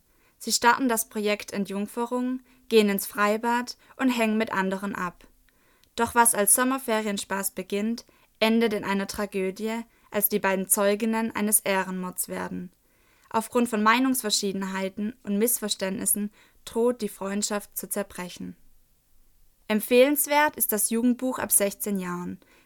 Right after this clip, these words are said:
Tigermilch ist eine heftige Geschichte vom Erwachsenwerden. Um diese enorme Entwicklung realitätsnah darzustellen, nimmt die Autorin in ihrem ersten Roman kein Blatt vor den Mund.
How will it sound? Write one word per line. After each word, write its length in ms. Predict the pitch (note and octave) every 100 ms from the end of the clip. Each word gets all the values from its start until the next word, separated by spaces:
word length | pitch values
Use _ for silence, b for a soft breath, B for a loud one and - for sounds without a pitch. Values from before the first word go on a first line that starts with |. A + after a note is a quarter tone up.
| b
Tigermilch 720 | - A3 G#3+ A#3+ B3 C4 C#4 C#4
ist 220 | - -
eine 140 | G3+
heftige 500 | G3+ A3+ A#3+ C4 A#3
Geschichte 440 | A3+ - G3+ - G3+
vom 200 | - G#3+
Erwachsenwerden. 880 | G#3 G3 - - F3+ F3+ F3+ F3+ F3+ b b b b b
Um 140 | A#3
diese 260 | A3 A#3 B3
enorme 460 | A3 G#3+ A#3 C4+ C4+
Entwicklung 540 | A3+ G3+ G3 G#3 G#3+
realitätsnah 920 | A3 G#3 G3+ G#3 - C4 - A#3+ G#3
darzustellen, 840 | G3 G3 G3 A#3 - A#3 A#3 A#3+ - b b b
nimmt 280 | A#3+ C4 C4
die 120 | A3+
Autorin 560 | G3+ - G#3 G#3 A#3+ A3+
in 100 | G3+
ihrem 240 | G3+ G3
ersten 380 | - A3+ - A#3
Roman 440 | G3 F#3+ G3 G3+
kein 220 | - A3
Blatt 260 | A3 G3+ F#3+
vor 140 | -
den 180 | F#3 F3+
Mund. 360 | F3+ F3+ F#3